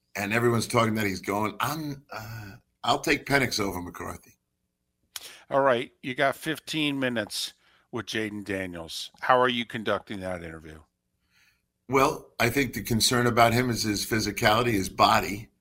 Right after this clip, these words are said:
Speaker 1: And, um, what I did is I got the picture out of Lamar coming out of Louisville. And when you take a look at that picture,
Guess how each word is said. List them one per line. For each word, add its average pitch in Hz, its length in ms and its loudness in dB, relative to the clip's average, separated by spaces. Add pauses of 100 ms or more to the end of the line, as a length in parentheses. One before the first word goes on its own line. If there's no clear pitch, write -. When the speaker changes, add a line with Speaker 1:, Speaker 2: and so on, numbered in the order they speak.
(440)
Speaker 1:
And, 104 460 -2
um, 113 320 0 (360)
what 95 120 -6
I 117 160 6
did 110 180 0
is 107 140 0
I 107 80 2
got 110 240 2
the 104 80 -6
picture 113 460 0
out 98 320 2
of 98 360 0 (240)
Lamar 104 800 0 (300)
coming 113 320 2
out 104 160 4
of 110 80 2
Louisville. 127 580 -2 (960)
And 98 140 -2
when 107 100 2
you 107 80 2
take 117 220 2
a 123 60 4
look 117 180 4
at 117 80 0
that 117 240 2
picture, 101 580 0